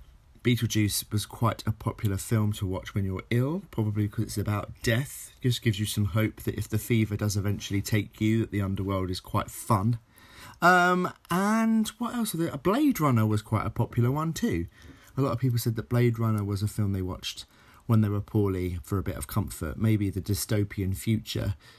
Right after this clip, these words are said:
were, made everything just seem a little bit more glossy. So yes, thank you for your correspondence on that.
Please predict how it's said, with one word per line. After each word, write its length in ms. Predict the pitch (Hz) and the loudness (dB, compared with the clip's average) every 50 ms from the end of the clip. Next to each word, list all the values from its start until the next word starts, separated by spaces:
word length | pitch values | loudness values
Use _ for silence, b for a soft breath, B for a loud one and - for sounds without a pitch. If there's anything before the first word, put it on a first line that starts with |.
| B B B B B B B - | B B B B B B B -2
were, 420 | - 104 104 101 95 95 101 98 113 | 0 0 0 0 0 -2 -4 -4 -2
made 380 | 104 104 101 95 98 90 - - | 0 0 0 0 0 -2 -4 -2
everything 480 | - 117 95 98 92 - 107 101 95 113 | 0 0 0 0 -2 -2 -2 -2 -2 -2
just 200 | - 98 - - | -4 -2 -2 -2
seem 300 | - - 107 98 95 95 | 0 0 0 0 0 0
a 100 | 92 92 | 0 -2
little 200 | 92 101 95 95 | -2 -2 -2 -2
bit 180 | 90 95 - 110 | -4 -4 -2 -2
more 400 | 92 95 92 95 90 90 80 - b b b b b b b b b b b _ | -2 -2 -2 -2 -2 -4 -6 -8 b b b b b b b b b b b _
glossy. 600 | - - 101 98 92 - - 107 104 92 87 80 - - - - - - _ | -4 -2 -2 -2 -2 -4 -4 -4 -4 -4 -6 -8 -12 -16 -20 -20 -20 -20 _
So 200 | - - 156 160 | 0 4 4 6
yes, 380 | 151 151 156 185 190 160 131 - | 6 6 4 4 2 2 2 0
thank 300 | - 160 160 147 - - | 0 -2 -2 -2 -4 -4
you 60 | 147 | -2
for 100 | 123 147 | 0 0
your 80 | 143 135 | 0 0
correspondence 640 | 127 - 139 135 123 - 131 127 131 127 - - | 0 0 0 0 0 0 -2 -2 -2 -2 -2 0
on 120 | 123 120 | 0 0
that. 400 | 123 135 160 175 - - - - | 0 0 -2 -6 -8 -12 -14 -16